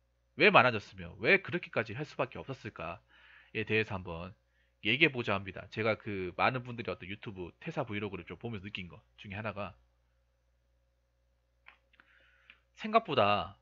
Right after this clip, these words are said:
실망한 사람들이 많더라고요, 이 조직에 대해서. 자, 일단 첫 번째로 한번 얘기해 보겠습니다.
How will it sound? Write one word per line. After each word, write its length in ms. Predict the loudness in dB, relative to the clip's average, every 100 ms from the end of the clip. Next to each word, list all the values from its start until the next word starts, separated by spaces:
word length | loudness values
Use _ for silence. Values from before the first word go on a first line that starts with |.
| _ _
실망한 440 | -4 6 8 8
사람들이 340 | 6 0 -2 -4
많더라고요, 520 | -4 -2 -6 -6 -8
이 160 | -8 -6
조직에 320 | -4 -4 -4
대해서. 360 | -6 -8 -12 -16 _ _ _ _ _ _ _ _ _ _ _ _ _ _ _ _ _ _ _ _ _ _ _ _ _ _ _ _
자, 100 | 0
일단 140 | 0 0
첫 140 | 2
번째로 260 | 4 6 4
한번 140 | 4
얘기해 160 | 2 0
보겠습니다. 680 | -2 -8 -10 -10 -10 -10